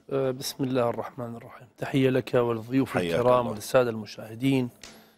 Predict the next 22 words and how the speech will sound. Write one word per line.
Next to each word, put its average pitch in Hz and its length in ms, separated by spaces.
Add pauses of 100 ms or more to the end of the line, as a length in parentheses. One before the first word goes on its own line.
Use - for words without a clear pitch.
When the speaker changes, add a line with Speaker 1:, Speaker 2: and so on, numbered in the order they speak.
(340)
Speaker 1:
أعتقد 139 400
هنالك 131 580
سلسلة 127 600
من 120 180
ال-، 113 260 (1300)
من 123 100
القضايا 123 560
المعقدة 117 580
التي 117 800 (880)
تجابهنا 127 800
أو 113 200
نلاقيها 117 680
حين 123 260
الحديث 120 600 (1080)
في - 160
مثل 135 260
هذه 123 280
القضية. 123 640
علينا 131 460
ألا 147 220
نتصور 131 680
أن 123 520